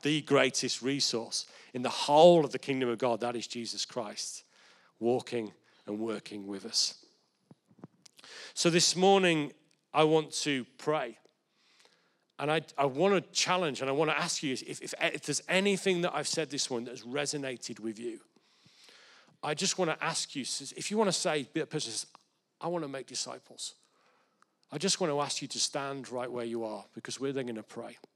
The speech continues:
So right now, if you've resonated with something that's been said this morning, stand. Mons, you can give me a high five here. And we, if you wanna respond,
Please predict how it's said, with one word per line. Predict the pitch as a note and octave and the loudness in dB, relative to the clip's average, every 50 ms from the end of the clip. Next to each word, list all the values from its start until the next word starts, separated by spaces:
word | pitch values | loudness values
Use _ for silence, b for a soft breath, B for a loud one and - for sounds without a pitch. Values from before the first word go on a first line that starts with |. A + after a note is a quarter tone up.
| _ _ _ _ b b b b b b | _ _ _ _ b b b b b b
So | b - D3 C#3 | b 2 2 6
right | C#3+ E3+ E3+ E3+ E3 | 6 6 4 4 4
now, | E3+ D#3 D3 | 4 4 4
if | C#3 - | 2 0
you've | C#3+ B2 | -4 -2
resonated | A#2+ C3+ E3 E3 D#3 - E3+ D#3 D3+ D#3+ D3+ C#3+ | 2 2 2 2 2 0 0 0 0 0 -2 -2
with | C#3 - | -4 -4
something | - D3 C#3 A2+ - C3+ | -2 -2 -4 -4 -6 -8
that's | A#2+ - | -8 -8
been | - C3 A#2 | -8 -8 -6
said | - - C3+ B2+ A2 | -6 -6 -6 -6 -6
this | A#2+ A#2 - - | -6 -6 -6 -4
morning, | B2 A#2+ A#2+ A#2 A#2 A#2 A2 - - b b b b b b b b b b | -4 -4 -4 -6 -8 -12 -14 -16 -20 b b b b b b b b b b
stand. | b - - D3 C#3 C#3 C3 - - - b b b b b b b | b -4 -2 0 0 0 -2 -4 -10 -18 b b b b b b b
Mons, | C3+ C#3+ D3 B2+ - C3+ | 0 0 0 0 0 -2
you | C3 | -4
can | - - A2+ G#2+ - _ _ _ _ _ _ _ | -2 -4 -6 -6 -8 _ _ _ _ _ _ _
give | - C#3 C3 | -8 -6 -4
me | B2 A#2+ | -4 -4
a | A2+ G2 - b b b b b b b | -6 -6 -10 b b b b b b b
high | - C#3+ C#3+ C3+ | -4 -2 -2 -2
five | A#2+ - - C#3 C3 B2+ A#2 - | -2 0 0 0 0 0 -2 -2
here. | B2+ B2 A#2 G2 - - - _ b b b b b b b b b b b b b b b - | -4 -4 -4 -6 -10 -14 -20 _ b b b b b b b b b b b b b b b -4
And | - C3+ D3 | -2 0 2
we, | D3+ D3+ - | 2 2 2
if | C#3 C3+ B2+ - | 0 0 0 2
you | C#3+ C#3+ | 2 4
wanna | D3 E3+ F3 E3+ E3+ | 6 6 8 6 6
respond, | E3 D#3+ - - - - D#3+ D3 B2+ A#2+ A#2+ A2 - | 4 4 4 2 2 4 2 2 2 0 -6 -10 -12